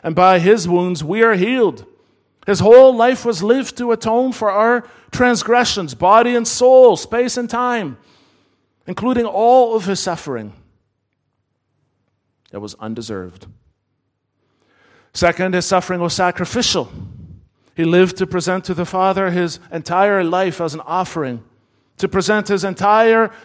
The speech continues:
perfect life in its completion, body and soul and space and time, to the Father as one grand offering,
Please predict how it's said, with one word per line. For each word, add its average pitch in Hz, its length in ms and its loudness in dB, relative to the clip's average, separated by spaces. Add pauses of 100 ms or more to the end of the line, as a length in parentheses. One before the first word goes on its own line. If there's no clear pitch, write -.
perfect 226 420 2
life 208 440 2
in 208 140 -4
its 226 120 -2
completion, 214 800 -4
body 208 340 0
and 220 160 -4
soul 240 300 2
and 185 120 -4
space 220 380 -6
and 202 160 -10
time, 196 380 -4 (420)
to 170 100 -2
the 160 120 -2
Father 165 440 2
as 127 160 -2
one 160 540 0 (360)
grand 175 600 0 (240)
offering, 127 800 -6